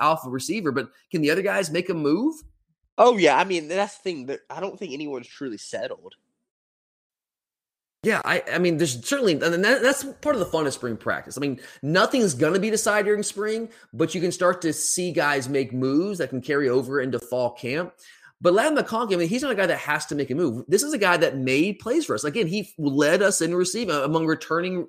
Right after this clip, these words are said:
Speaker 1: receivers 'cause Jermaine Burton's gone. But, uh, among the guys that are actually coming back this year, he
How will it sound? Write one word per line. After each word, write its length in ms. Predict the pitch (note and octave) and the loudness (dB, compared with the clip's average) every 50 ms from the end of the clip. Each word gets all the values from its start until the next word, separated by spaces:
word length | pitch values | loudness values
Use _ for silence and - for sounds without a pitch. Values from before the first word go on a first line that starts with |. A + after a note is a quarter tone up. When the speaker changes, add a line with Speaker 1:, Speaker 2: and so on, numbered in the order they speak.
| _ | _
Speaker 1:
receivers 540 | - D#3 - - A3+ B3 G3 C#3 C3+ D#3 - - - - - - _ | -6 -6 -4 -4 -4 -2 0 0 0 0 -2 -6 -12 -20 -20 -4 _
'cause 140 | C#3+ C#3+ - | -2 0 0
Jermaine 280 | - C#3+ D3 D#3+ D3+ | 0 0 2 2 2
Burton's 340 | A#2 E3 G3+ F3+ E3+ D3+ A2 | 4 2 2 2 0 -4 -2
gone. 360 | - B2 G#2 G2 G2+ A2 D3 - _ _ _ _ _ | -2 -2 -2 -2 -2 -4 -6 -8 _ _ _ _ _
But, 380 | - A2 C#3+ C#3+ C#3+ C#3 - - | 0 4 4 4 4 4 2 2
uh, 460 | C#3+ C#3 C3 B2 A#2 G#2+ G2+ D#2 - - _ _ _ _ _ _ - | 2 4 4 2 2 0 -2 -4 -8 -10 _ _ _ _ _ _ -4
among 240 | C#3+ D#3 F3 F3+ F3 | 2 4 4 4 4
the 60 | E3+ | 4
guys 200 | F3+ F3+ F3+ E3+ | 2 2 2 4
that 100 | F3+ E3+ | 4 4
are 80 | E3+ | 4
actually 160 | F3 E3+ - D3+ | 2 0 -2 -4
coming 220 | - F3+ F#3+ F#3 | -2 -2 -2 0
back 300 | D3+ F3+ G3+ - A#3 A#3 | 0 0 0 0 0 0
this 180 | - D3+ C#3+ - | 0 -2 -2 -2
year, 320 | C#3 C#3 C#3+ D#3 - - _ | -4 -4 -4 -4 -6 -10 _
he 380 | - C3+ F3 G3 G3+ E3+ - | -8 -6 -6 -6 -6 -8 -10